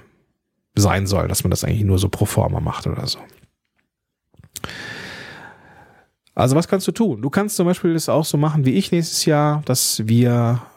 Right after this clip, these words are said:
äh, ein bisschen Kohle be-, beiseite legen, ähm, das von Anfang an dann auch wegtun, dass es auf einem Konto ist, auf einem separaten. Du kannst zum Beispiel auch sowas machen wie die Sabrina Käsehaus, dass du irgendwas zum Thema Charity machst, wo, äh, Sachen für einen guten Zweck,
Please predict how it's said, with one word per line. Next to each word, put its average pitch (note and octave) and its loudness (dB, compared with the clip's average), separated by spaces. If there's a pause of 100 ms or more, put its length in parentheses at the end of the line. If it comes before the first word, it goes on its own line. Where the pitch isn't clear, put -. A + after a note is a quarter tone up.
(120)
äh, A2 2
ein G#2+ -2
bisschen A#2+ -2
Kohle A2+ 0
be-, - -8
beiseite A#2+ 2
legen, C3 2 (260)
ähm, G#2 -2
das G#2+ -2
von - 0
Anfang A#2+ 0
an F#3 0
dann D#2+ 0
auch - 0
wegtun, C#3+ 2
dass A2+ 0
es G#2+ -2
auf - -6
einem - -6
Konto D3 2
ist, A2+ 0 (340)
auf - -18
einem F#2+ 0
separaten. G2 2 (760)
Du E3+ 2
kannst F3 0
zum D#3 2
Beispiel C3+ 0
auch D#3 2
sowas B2+ 0
machen C3+ 0
wie A#2 4
die A2 2
Sabrina G#2+ 0
Käsehaus, C#3+ 0
dass - -4
du A2 0
irgendwas A#2 0
zum A2+ -2
Thema G#2+ 2
Charity D3+ 0
machst, B2 -2
wo, G#2+ 4
äh, F#2+ 2
Sachen G#2 -2
für - -8
einen G2 -2
guten A2 -6
Zweck, - -2